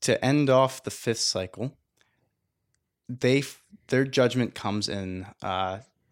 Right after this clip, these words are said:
or their judgment and their sin specifically is, uh, the hy-, false hypocrisy, that they're not following the law. But also part of that,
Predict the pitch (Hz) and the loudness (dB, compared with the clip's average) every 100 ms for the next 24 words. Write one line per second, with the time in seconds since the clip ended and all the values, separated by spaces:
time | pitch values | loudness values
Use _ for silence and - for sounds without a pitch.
0 | - 120 107 110 110 - - 131 156 127 | -6 -2 2 2 2 0 -2 0 2 2
1 | 123 127 131 - 180 190 196 - 139 - | 0 2 2 4 4 4 2 0 0 0
2 | 123 - 120 107 107 104 101 - - _ | 0 -2 -2 0 0 -2 0 0 -2 _
3 | _ _ - 107 98 95 98 - 110 123 | _ _ -4 0 0 -2 -4 -4 -2 -2
4 | - 123 120 - - 98 - - - 113 | -2 0 0 0 -6 -6 -6 -10 -6 -4
5 | 113 117 - 117 110 104 101 98 107 - | 0 0 0 0 0 -2 -6 -6 -8 -12
6 | _ _ _ _ _ _ _ _ _ - | _ _ _ _ _ _ _ _ _ 0
7 | 120 - 120 120 - 117 - - 110 104 | 2 4 4 4 2 -2 -4 -4 -2 0
8 | 113 107 - | 0 0 -6